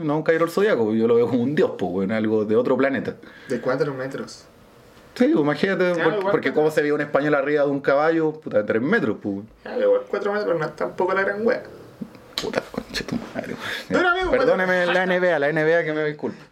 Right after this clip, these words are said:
Speaker 2: Pero cuatro metros, amigo, weón.
Speaker 1: Ya sé, weón, un titán,
Speaker 2: Sí,
Speaker 1: un titán,
Speaker 2: por
Speaker 1: un titán,
Speaker 2: eso.
Speaker 1: un Shingeki.
Speaker 2: Un Eren, un
Speaker 1: Ya, ya.
Speaker 2: un Eren.
Speaker 1: Un Eren, un Eren,
Speaker 2: Un
Speaker 1: un
Speaker 2: Eren.
Speaker 1: Eren Jaeger.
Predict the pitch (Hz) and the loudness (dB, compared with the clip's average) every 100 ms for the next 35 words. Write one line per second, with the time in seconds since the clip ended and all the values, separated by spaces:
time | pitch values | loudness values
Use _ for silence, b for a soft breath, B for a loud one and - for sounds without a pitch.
0 | - 156 156 226 254 202 156 160 226 214 | -8 -4 -2 -4 -4 -4 -2 -2 -6 -6
1 | 240 247 233 233 233 135 147 - 151 165 | -8 -8 -6 -2 0 2 0 2 2 4
2 | 113 113 127 147 135 107 101 175 - 147 | 2 0 0 0 0 0 0 0 0 2
3 | 123 104 254 - 135 120 143 165 160 143 | 0 2 0 0 0 0 0 0 0 0
4 | 110 170 196 196 151 117 - 123 117 110 | 0 0 0 -2 -4 -6 -2 0 2 2
5 | 101 185 139 - - 147 113 92 120 120 | 2 0 -4 -6 -2 0 0 0 0 0
6 | 107 92 135 151 147 117 98 85 | 0 0 0 2 2 0 0 -4